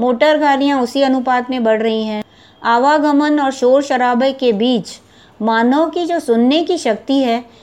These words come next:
वह कमज़ोर होती जा रही है। आश्चर्य नहीं कि आने वाले तीन से पाँच दशकों के बाद जो बच्चे पैदा होंगे,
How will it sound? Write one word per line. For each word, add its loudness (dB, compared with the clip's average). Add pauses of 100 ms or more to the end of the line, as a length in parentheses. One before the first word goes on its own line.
(160)
वह -2
कमज़ोर 0
होती 0
जा 0
रही -4
है। -10 (460)
आश्चर्य 0
नहीं 0 (360)
कि -2
आने 0
वाले 4 (400)
तीन 2
से 0
पाँच -2
दशकों -2
के 0
बाद 2 (340)
जो 2
बच्चे -2
पैदा 0
होंगे, 0